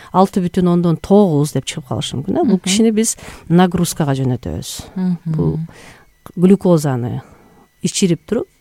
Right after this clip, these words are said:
Speaker 1: эки
Speaker 2: Мгм.
Speaker 1: сааттан кийин өлчөнөт. Эгер эки сааттан кийин кан тамырдан өлчөгөндө, венадан он бир бүтүн ондон бирден ашыкча болсо, бул кишиде
Speaker 2: Кант диабети
Speaker 1: кант
Speaker 2: бар.
Speaker 1: диабети коюлат, аныкталат.
Speaker 2: Мгм.
Speaker 1: Анан бизде акыркы кезде,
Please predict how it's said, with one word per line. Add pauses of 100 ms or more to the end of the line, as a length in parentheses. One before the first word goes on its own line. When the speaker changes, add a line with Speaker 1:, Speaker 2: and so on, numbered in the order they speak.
Speaker 1:
эки
Speaker 2:
Мгм.
Speaker 1:
сааттан
кийин
өлчөнөт. (540)
Эгер
эки
сааттан
кийин
кан
тамырдан
өлчөгөндө,
венадан (540)
он
бир
бүтүн
ондон
бирден (400)
ашыкча
болсо,
бул
кишиде (340)
Speaker 2:
Кант
диабети
Speaker 1:
кант
Speaker 2:
бар.
Speaker 1:
диабети (760)
коюлат,
аныкталат.
Speaker 2:
Мгм. (180)
Speaker 1:
Анан
бизде
акыркы
кезде,